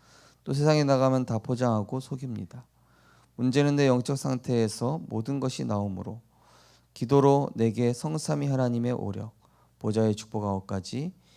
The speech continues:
시대 살리는 삶 시스템을 심어야겠습니다. 기도와 호흡, 말씀을 의식함으로 이 축복이 내게 이십사,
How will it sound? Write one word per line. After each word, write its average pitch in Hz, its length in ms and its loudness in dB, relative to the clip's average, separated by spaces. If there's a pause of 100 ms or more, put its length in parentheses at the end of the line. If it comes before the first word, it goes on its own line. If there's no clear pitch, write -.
(160)
시대 - 220 -4
살리는 135 400 2
삶 160 280 -4
시스템을 139 800 -4
심어야겠습니다. 120 1080 -6 (880)
기도와 143 320 6
호흡, 135 420 2 (220)
말씀을 117 760 0
의식함으로 110 840 -4 (500)
이 139 240 -2
축복이 139 480 -2
내게 120 460 0
이십사, 117 640 -4